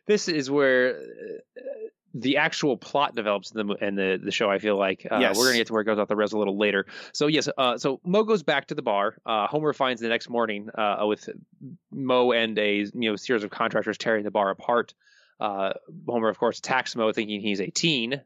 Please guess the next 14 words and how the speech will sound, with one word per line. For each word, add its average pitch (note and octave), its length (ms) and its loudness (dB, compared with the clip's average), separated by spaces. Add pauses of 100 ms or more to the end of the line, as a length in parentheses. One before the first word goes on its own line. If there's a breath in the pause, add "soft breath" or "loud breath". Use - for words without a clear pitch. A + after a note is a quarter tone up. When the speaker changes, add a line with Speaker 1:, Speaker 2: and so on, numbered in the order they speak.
(320)
Speaker 1:
or A#2+ 80 0
a A#2 160 4
rowdy A#2 380 0
teen A2 340 -6
who G#2 200 0
is G2+ 140 -2
messing A2 340 -4
at G#2 40 -14
the G2+ 60 -8
bar, G2 260 2
but, F#2+ 320 -4
uh, G2 200 -4 (440 soft breath)
you A#2 100 -2
know, G2 140 -2